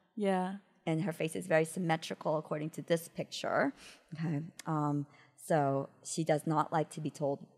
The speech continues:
Speaker 2: what to do, though.
Speaker 1: That's
Speaker 2: Yeah.
Speaker 1: very much her. That's
Speaker 2: Yeah.
Speaker 1: very, very
Speaker 2: Yeah.
Speaker 1: on point.
Speaker 2: It's, so that's, like, the, even though she's got dominant cheeks, um, they're a little bit more on the flatter side from this picture.
Speaker 1: Yeah.
Speaker 2: And a lot of monks have that too.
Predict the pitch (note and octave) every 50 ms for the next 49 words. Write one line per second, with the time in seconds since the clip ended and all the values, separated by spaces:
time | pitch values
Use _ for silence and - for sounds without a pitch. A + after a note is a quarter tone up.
0 | _ _ - - - - - D#3 C#3+ C#3 A2+ D#2 - - - - - D#3+ - _
1 | _ _ _ _ _ - - G3+ - - - E3+ G3 F3+ E3+ F3 F3 F3 F3 F3+
2 | F3 - A#3 B3 C4 B3 A3 G3+ - - F#3+ F3+ E3 D3+ D#3+ G3 F#3+ F#3+ F#3+ F#3
3 | F#3 F3+ F3+ F3+ F3+ F3+ - F3 - - G#3+ G#3+ G3+ F#3 F3 - - G#3 F#3 F3
4 | F3 F#3+ - - F#3 E3 - - - E3 D3 - - - _ _ - - G#3 G#3+
5 | G3+ A#3+ A#3 A3+ - - F#3 - - E3+ D#3 D#3 - D#3+ E3 E3 F3 F#3 - -
6 | - G#3 G#3 G#3 - - - - D#3+ D#3 D3 C3 D3 D#3+ D3 C3+ C#3+ C#3+ D3 C#3+
7 | D3 - - D3+ D3 C#3+ C#3+ D3 C#3+ D3 - - - - B2 A2 - - - -
8 | A#3 A#3 A3 - - - - - - - - C#4 C4 C4+ B3+ - - D4 C#4 -
9 | - C#4+ D4 C#4 F#3+ G#3 G3 F#3+ F#3+ F#3 F#3 C#3+ D3 D3 C#3+ C#3 B2 - - -
10 | D#3+ D#3+ D#3+ D#3+ D3 C#3+ C#3 C#3 C#3 D#3+ - - - A#3 A#3+ A3+ A#3+ B3 A3+ -
11 | - - F#3+ G3+ B3 D#4